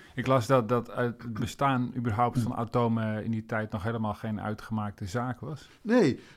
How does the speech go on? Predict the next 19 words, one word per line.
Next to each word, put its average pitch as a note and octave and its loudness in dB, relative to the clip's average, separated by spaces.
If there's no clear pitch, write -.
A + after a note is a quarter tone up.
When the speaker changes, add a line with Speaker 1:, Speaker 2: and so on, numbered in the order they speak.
Speaker 2:
allerlei F3+ 6
mensen D3 2
in B2 2
Duitsland C#3 2
ook, A2+ -2
eh, A2 -4
je G#2+ -4
had A2 -4
hele, A#2 2
hele A2 0
energetische A2+ -2
theorieën C#3 2
enzovoorts, A2 -2
die A2 -2
geloofden E3+ 2
helemaal G3+ 2
niet F#3 -2
in F3 -2
atomen. D3 0